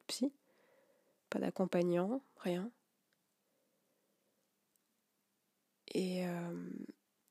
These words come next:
et je me suis retrouvée énormément,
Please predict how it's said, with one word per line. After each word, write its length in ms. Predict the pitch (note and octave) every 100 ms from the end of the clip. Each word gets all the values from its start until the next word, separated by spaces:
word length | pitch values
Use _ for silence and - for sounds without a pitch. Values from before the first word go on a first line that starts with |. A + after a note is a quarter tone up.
| _
et 140 | G3+ F#3+
je 100 | G#3
me 120 | G3+
suis 200 | - B3
retrouvée 800 | - - G3+ F3+ A3 A#3 A#3+ - _ _ _ _ _ _ _ _ _ _ _ _ _ _ _ _ _ _
énormément, 680 | A3 G#3+ G#3 G3+ G3 G3 A#3+